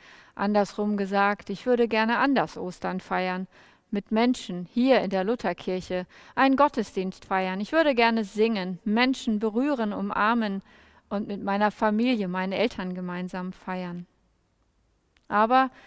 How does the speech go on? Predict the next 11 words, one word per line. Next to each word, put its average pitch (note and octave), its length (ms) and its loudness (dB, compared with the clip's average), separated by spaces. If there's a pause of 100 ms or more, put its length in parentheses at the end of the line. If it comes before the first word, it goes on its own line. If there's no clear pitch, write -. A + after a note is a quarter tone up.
(220)
immer C#4 320 6
noch C4+ 220 4
feiern A#3 520 2
wir A3 160 0
unter G#3 300 -4
Corona-Bedingungen. F3 1300 -8 (1500)
Ich G#3 240 -4
bin A#3+ 240 6
es F3+ 240 -4
so G3+ 240 2
leid. F3 420 -2